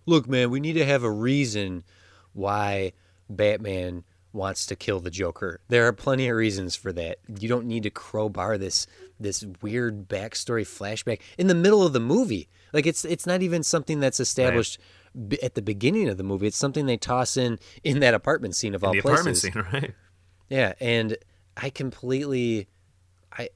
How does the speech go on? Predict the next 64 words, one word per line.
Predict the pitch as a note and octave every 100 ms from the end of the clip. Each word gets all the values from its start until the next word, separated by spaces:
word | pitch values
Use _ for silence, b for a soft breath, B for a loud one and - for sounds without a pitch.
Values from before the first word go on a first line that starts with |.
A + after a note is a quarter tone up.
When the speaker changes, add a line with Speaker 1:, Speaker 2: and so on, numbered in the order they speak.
| _
Speaker 1:
I | C3+
remember | D3+ C#3+ C#3 C3+
that | B2+ G#2+
being | A2+ A2+
there. | A2
I | G2+
know | G2+ G2+
the | F#2+
line, | F2+ F2+ F#2 F#2 F#2 F2+ -
"Have | G2 F#2
you |
ever | F#2
danced | F2+ F#2 F2
with | F#2+
the |
devil | F#2 F2+
in |
the | F2+
pale | - F2+
moonlight?" | F2+ F#2 F#2
Like, | G2
that | G#2
whole | G2+ G2+
thing. | G#2 F#2+ b b b b
But | -
when | C3 C#3
I, | B2+ A#2
when | B2
I | A#2
saw | - A#2+
it |
in | A2
this | G#2 -
context | - A2+ A2 F#2+ - - - -
this | A2+ -
time, | G2+ G2
I'm | G2
like, | F#2+ F#2+ _ _ _ _
"This | - -
does | - A3+
not | G2 F2+ A#2 - _ _ _ _
need | F#2 F#2 G#2+ F2+
to | F#2
be | F2 F2+
here | - D#2+ - F2
at | F2+ -
all." | E2 E2 -
Speaker 2:
It | C#3+
felt | - D3
like | C3 B2+
it | A#2
got | G#2+ G#2 -
tacked | A#2+ F#2 -
in. | E2+ D#2+ E2+ _ _ _ _ _ -
Speaker 1:
Yeah. | D3 G2+ D#2 - _ _ -
Speaker 2:
It's | A#2+
somewhere | A#2 A2+
Speaker 1:
That, | A2+
Speaker 2:
in |
the | B2
Speaker 1:
that |
Speaker 2:
pre-production | A2+ G2+ G2 F#2 F#2
phase, | - F2 G2
honestly. | F2+ F2 F2